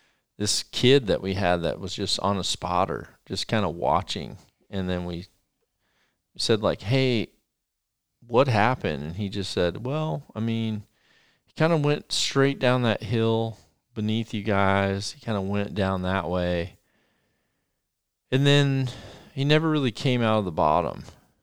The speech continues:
And I said, "Well, do you think he was hit?" And he said, "Yeah, I mean, he had a lot of blood coming out of his nose."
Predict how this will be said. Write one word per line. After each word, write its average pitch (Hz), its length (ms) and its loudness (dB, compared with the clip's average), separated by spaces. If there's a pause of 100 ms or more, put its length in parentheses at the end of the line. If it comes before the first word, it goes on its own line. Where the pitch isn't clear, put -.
(460)
And 101 120 -6
I 95 60 -2
said, 92 400 -4 (880)
"Well, 87 840 0 (680)
do 101 80 -10
you 101 60 -6
think 120 240 -4
he 95 120 -6
was 85 180 -6
hit?" 127 400 -2 (440)
And - 80 -10
he 98 40 -4
said, 95 380 -2 (960)
"Yeah, 156 320 4
I 180 40 8
mean, 165 200 2
he 143 120 2
had 139 400 -2
a - 60 -8 (180)
lot 110 200 6
of 98 140 2
blood 104 380 4
coming 98 260 0
out 87 160 2
of 82 60 -2
his 82 180 -6
nose." 80 500 0